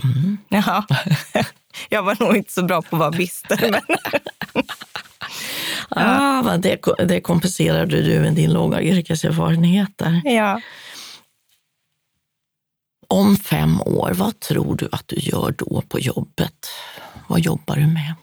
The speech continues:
Speaker 2: Jag är nog kvar på Åhléns om fem år, tror jag. Ehm, men att jag kommer nog säkert att jobba mer fackligt. För där känner jag att det är,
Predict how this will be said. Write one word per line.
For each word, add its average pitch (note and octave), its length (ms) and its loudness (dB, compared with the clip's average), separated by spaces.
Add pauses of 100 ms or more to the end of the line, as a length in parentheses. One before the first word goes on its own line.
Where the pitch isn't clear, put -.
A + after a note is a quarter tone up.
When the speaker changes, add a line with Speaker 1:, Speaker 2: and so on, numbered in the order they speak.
(920)
Speaker 2:
Jag E3 320 0
är A3+ 60 2
nog G#3+ 200 0 (260)
kvar B3+ 400 0
på - 180 -4
Åhléns F#3+ 340 0
om E3+ 100 -2
fem - 260 -6
år, D3 80 -2
tror - 200 -6
jag. G#3+ 120 -4 (920)
Ehm, F3 1300 2 (440)
men F#3+ 320 0
att F3+ 180 -4
jag F3 180 0 (340)
kommer F3+ 260 2
nog F3 120 2
säkert F3+ 420 -6
att F3 60 0
jobba E3+ 340 -2
mer D#3+ 240 0
fackligt. - 880 -10 (920)
För - 180 -10
där F3+ 200 0
känner E3 420 0
jag D#3 120 2
att - 460 -12
det E3 160 -2
är, D#3+ 380 -2